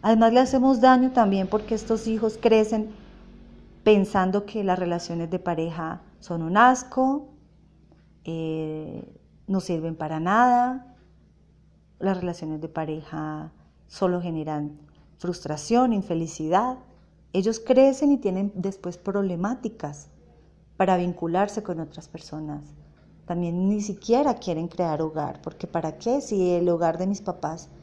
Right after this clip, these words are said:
era lo peor? Yo te invito a que si es tu caso, busques ayuda profesional.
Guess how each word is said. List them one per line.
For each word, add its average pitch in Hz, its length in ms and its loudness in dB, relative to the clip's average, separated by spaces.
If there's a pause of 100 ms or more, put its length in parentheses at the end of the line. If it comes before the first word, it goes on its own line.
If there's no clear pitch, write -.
(640)
era 190 180 2
lo 196 220 0
peor? 151 320 -2 (3000)
Yo 233 160 10
te 269 120 4
invito 269 540 6
a 247 120 4
que 202 120 -2
si 190 140 -4
es 180 160 -4
tu 214 180 -4
caso, 196 520 -2 (640)
busques 233 400 0
ayuda 175 320 0
profesional. 165 760 -8